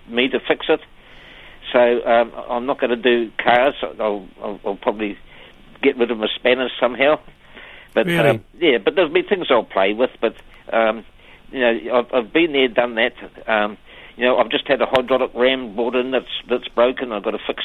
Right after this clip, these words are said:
Speaker 1: that. I've got a hydraulic hose that's just arrived, and they've got a car on the hoist, and they can't get it down till they fix the hose.
Speaker 2: Oh.
Speaker 1: And, and, and then there's all sorts of other things that happen all the time, you know, and, and hay balers was a thing that I, I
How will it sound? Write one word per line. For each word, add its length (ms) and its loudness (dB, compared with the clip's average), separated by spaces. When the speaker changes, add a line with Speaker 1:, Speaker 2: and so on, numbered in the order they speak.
Speaker 1:
that. 260 4
I've 120 -4
got 140 -4
a 120 -6
hydraulic 420 0
hose 320 2
that's 180 -6
just 200 -2
arrived, 420 0
and 120 -2
they've 120 -4
got 140 -2
a 100 -4
car 300 4
on 100 -4
the 80 -8
hoist, 280 0
and 100 -10
they 80 -2
can't 260 -2
get 100 0
it 100 -6
down 240 0
till 120 -4
they 120 -2
fix 220 -8
the 80 -2
hose. 300 2
Speaker 2:
Oh. 400 -10
Speaker 1:
And, 320 0
and, 260 0
and 160 -2
then 240 0
there's 200 -2
all 220 2
sorts 200 -2
of 80 0
other 220 2
things 360 -6
that 120 -4
happen 360 -2
all 180 -6
the 120 -12
time, 360 -2
you 60 -6
know, 220 0
and, 120 -10
and 400 -6
hay 220 4
balers 460 2
was 120 -8
a 160 -10
thing 220 -2
that 100 0
I, 220 2
I 60 2